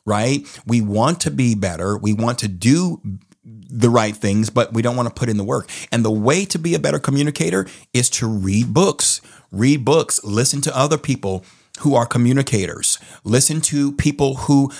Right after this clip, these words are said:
uh, do a lot of public speaking. And, you know, here's the <laughs> thing, you know, the, the, the greatest form of flattery is, is emulation, right? And begin to emulate them, those people. You know, of course you make it your own and you'll, you'll have trial and error,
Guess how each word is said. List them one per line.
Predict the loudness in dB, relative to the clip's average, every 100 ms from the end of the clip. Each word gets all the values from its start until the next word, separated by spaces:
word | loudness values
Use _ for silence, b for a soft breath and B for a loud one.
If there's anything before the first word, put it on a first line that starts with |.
| B
uh, | -4 -2 -2
do | 0 0
a |
lot | 0 -4
of |
public | -4 -4 -2
speaking. | -4 -2 -2 -2 -4 -6 B B
And, | -2 0 2 0 -2
you | 0 0
know, | 0 -2
here's | -2 0 0
the | 2
<laughs> | 2
thing, | 2 2
you | 2
know, | 0
the, | -2
the, | 0 -2 -2
the | -4
greatest | -2 0 0 -2
form | -6 -2 0 0 -4 B B
of | -6 -4
flattery | 0 0 2 2 0 -2
is, | -2 0 2 0 -2
is | -2 -2 -2
emulation, | -2 -2 0 -2 -4 -6
right? | -2 0 0 0 B B B -6
And | -2 0
begin | 0 -2
to | -4
emulate | -4 -2 -4 -6
them, | -8 -6
those | -4 -2
people. | -2 -4 -6 -12 _
You | 0
know, | 0 -2
of | -6
course | -2 0 0
you | -2
make | 0 0 0
it | -2
your | -2 -4 -2
own | -4 -4 -4
and | 0
you'll, | 2 2 2
you'll | -2 -2
have | -2 -4
trial | -4 -4 -2 -2
and | -4 -2
error, | -2 -2